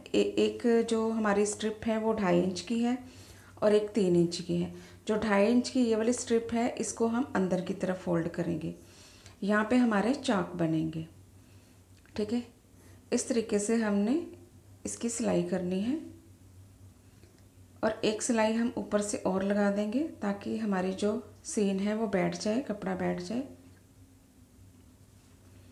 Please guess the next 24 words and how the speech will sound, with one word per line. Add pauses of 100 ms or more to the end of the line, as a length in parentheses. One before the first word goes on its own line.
(600)
तो
इस
तरीके
से
सिलाई
लगा
के
जो
extra
कपड़ा
है
उसको
cut
कर
देंगे। (1900)
ऐसे
अंदर
की
तरफ
fold
करते
हुए (920)
ऐसे
हम